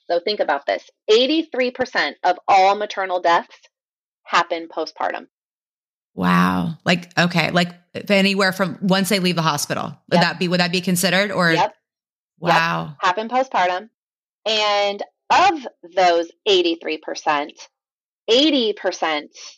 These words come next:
Speaker 1: and they're thinking it's even higher than that for this. I haven't seen this ne-,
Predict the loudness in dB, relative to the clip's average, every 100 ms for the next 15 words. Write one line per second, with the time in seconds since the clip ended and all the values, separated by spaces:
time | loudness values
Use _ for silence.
0 | _ _ _ _ -6 -2 2 0 2 0
1 | 0 0 -2 0 -2 -4 -4 2 4 4
2 | 2 0 0 2 0 -2 _ _ _ 0
3 | 2 2 2 0 2 2 0 -4 -8 -8
4 | -6 -2 -2 -2 -6